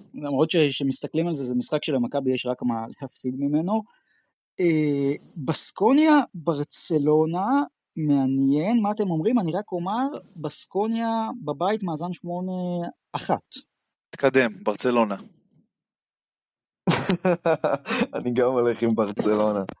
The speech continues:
Speaker 1: אני הולך עם בסקוניה, אני חושב שבסקוניה זה כמו מכבי, ובבית היא תנצח, למרות שאגב ברצלונה כן ניצחה ביד אליהו.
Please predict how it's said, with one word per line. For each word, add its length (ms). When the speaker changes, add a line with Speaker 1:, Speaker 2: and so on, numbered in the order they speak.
Speaker 1:
אני 140
הולך 220
עם 80
בסקוניה, 520
אני 100
חושב 360
שבסקוניה 600
זה 120
כמו 160
מכבי, 480
ובבית 380
היא 80
תנצח, 600
למרות 260
שאגב 320
ברצלונה 500
כן 80
ניצחה 280
ביד 240
אליהו. 380